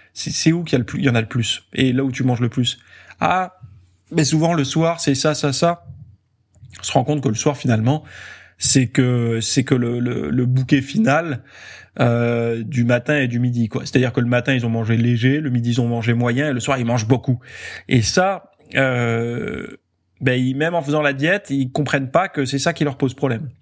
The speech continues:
Et qu'il y a des solutions pour pas avoir faim tout en mangeant léger le soir.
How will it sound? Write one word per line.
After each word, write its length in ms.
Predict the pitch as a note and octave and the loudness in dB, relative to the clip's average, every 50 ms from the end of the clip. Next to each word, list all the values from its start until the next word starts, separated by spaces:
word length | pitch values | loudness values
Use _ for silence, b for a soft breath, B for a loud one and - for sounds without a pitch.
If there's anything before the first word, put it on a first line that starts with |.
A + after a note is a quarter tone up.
| _ _ B B B B B B B B B B B | _ _ B B B B B B B B B B B
Et 160 | - C3+ A#2+ | 0 0 0
qu'il 140 | - - C#3 | 0 -2 -2
y 100 | C3 C3+ | 0 0
a 40 | B2+ | 0
des 100 | B2+ B2 | 0 -2
solutions 420 | - F3+ F#3 F3+ D#3+ - - G3 | 0 -2 -2 -2 -2 -2 -2 -4
pour 140 | F#3+ F3+ C#3 | -4 -2 0
pas 100 | C#3 C#3+ | 0 0
avoir 240 | C3+ C3 C3 C3 - | 0 0 -4 -6 -4
faim 220 | - F3 G3 G3 | -2 -2 -2 -2
tout 160 | F#3+ - - D#3+ | -4 -4 -2 0
en 60 | D3+ | 0
mangeant 260 | D3 D3 C3+ C#3 D3+ | 0 -2 -4 -4 -2
léger 240 | D3+ D3 C#3 C#3 D3+ | -2 -2 -2 -2 -4
le 80 | D3 | -4
soir. 320 | C3 - - B2 A#2 - | -4 -4 -4 -6 -6 -8